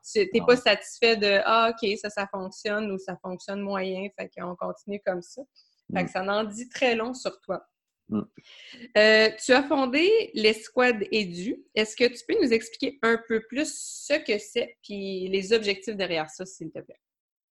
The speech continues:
Speaker 2: Oui, ben écoute, euh, l'idée, c'est que à un moment donné, je, mon, mon parcours m'a amené à offrir des conférences.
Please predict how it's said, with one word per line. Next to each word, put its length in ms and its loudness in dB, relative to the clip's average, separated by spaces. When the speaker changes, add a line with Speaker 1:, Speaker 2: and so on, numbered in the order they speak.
Speaker 2:
Oui, 160 10
ben 140 10
écoute, 300 4
euh, 220 8
l'idée, 380 8
c'est 220 0
que 380 8
à 120 4
un 80 6
moment 260 8
donné, 360 6
je, 640 8
mon, 220 -2
mon 200 4
parcours 420 6
m'a 160 8
amené 260 4
à 280 8
offrir 280 4
des 140 4
conférences. 840 2